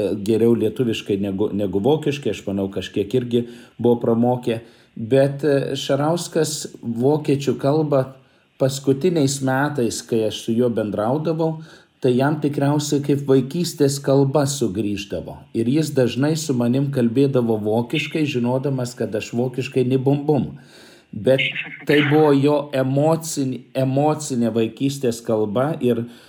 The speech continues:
ir, ir tai rodo, ką, ką reiškia vaikui tas judesys per, per įvairias, e, valstybės ir galimybė iš tiesų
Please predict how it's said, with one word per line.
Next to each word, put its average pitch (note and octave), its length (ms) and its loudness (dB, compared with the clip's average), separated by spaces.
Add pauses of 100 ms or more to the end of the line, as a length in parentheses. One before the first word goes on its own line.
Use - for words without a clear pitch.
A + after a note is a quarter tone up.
ir, A#2 340 2
ir A#2 160 2
tai C3+ 160 4
rodo, B2+ 400 2
ką, A#2+ 220 -2 (180)
ką B2+ 160 -2
reiškia A#2+ 480 0
vaikui A#2+ 640 2 (400)
tas - 340 -2
judesys A#2 880 0
per, G#2 240 0
per G#2 240 -2
įvairias, G#2 640 0 (100)
e, D#2 80 -4 (140)
valstybės A#2 840 0
ir G#2+ 80 0
galimybė G#2+ 720 0
iš - 240 -8
tiesų B2+ 380 -2